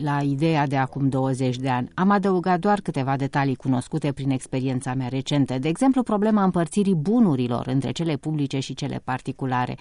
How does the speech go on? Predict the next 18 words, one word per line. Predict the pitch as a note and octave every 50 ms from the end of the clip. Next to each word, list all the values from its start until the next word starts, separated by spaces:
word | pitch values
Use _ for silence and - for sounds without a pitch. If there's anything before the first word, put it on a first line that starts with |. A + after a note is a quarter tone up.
| - -
E | - G#3
un | B3+ C4
procedeu | B3 A#3+ A#3+ - G#3+ F#3+ G3 G#3 F#3+
obscur | E3+ - - - - - E3+ C3+
prin | - - C3 B2+
care | B2 C3+ C3 C3
am | B2 B2+
trecut | B2 - B2+ - C#3+ C#3 -
când | - C#3 C3
am | B2 A#2 A2+ - C3+
părăsit | B2 B2+ B2+ B2 - D3+ C#3+
castelul | - - C#3 B2+ - - D3 B2+ B2+ B2+
praghiez | - - C#3 C#3 C3 C3+ C3+ C#3+ C#3+ C3 C3
și | - - - B2+
n-am | C3+ C#3 C#3 C3+
mai | A#2+ A#2+
fost | A#2 - C3 B2 -
președinte. | - B2 A#2+ - - C3 B2 B2+ C3 C3+ B2 E3